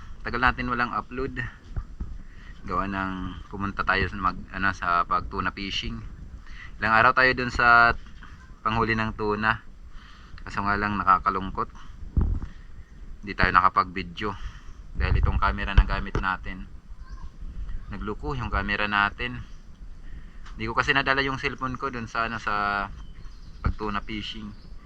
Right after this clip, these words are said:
Hindi ko rin maayos yung ating camera gawa ng wala tayong mga kagamitan para ayusin yung ating camera. Kaya ngayon ko lang na, ano, na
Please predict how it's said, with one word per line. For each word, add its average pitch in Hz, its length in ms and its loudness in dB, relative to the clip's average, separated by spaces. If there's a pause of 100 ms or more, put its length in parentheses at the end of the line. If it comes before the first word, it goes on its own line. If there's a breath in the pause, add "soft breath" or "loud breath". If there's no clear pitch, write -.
(320 loud breath)
Hindi 117 160 -2
ko 135 80 -2
rin 139 160 2
maayos 131 320 2
yung 127 160 -6
ating 120 240 -6
camera 117 400 -2
gawa 107 240 -2
ng 104 400 -8 (400)
wala 95 160 -6
tayong 98 240 -2
mga 98 480 -4
kagamitan 101 720 -6
para 90 400 -6
ayusin 95 400 -10
yung 92 160 -10
ating 92 240 -14
camera. 92 480 -10 (800 loud breath)
Kaya 95 80 -4
ngayon 95 320 -2
ko 95 80 -4
lang 98 320 -6
na, 98 160 -2
ano, 104 80 -4
na 92 400 -4